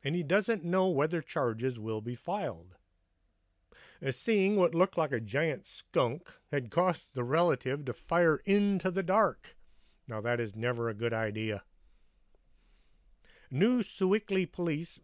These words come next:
said that a decision would be made later on whether to charge the relative with assault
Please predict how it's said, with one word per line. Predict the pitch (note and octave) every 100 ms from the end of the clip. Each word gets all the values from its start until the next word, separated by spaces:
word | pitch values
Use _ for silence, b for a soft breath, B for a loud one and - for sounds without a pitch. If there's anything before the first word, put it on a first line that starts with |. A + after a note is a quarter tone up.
| -
said | - E3 E3+
that | D#3 -
a | B2+
decision | A2+ A2+ - - G#3 E3+ A2+ G#2 C#3
would | C#3+
be | C3+
made | C3+ D3+ B2
later | A#2+ C#3+ A2+ A2 C3+
on | E3
whether | F3+ B3 C4+
to | A#3
charge | - - G#3+ A3+ F#3 E3
the | F3
relative | E3 D3 D3+ C#3 C#3+ C3+
with | B2 C3+ B2+
assault | A2 - A2 G#2+ C3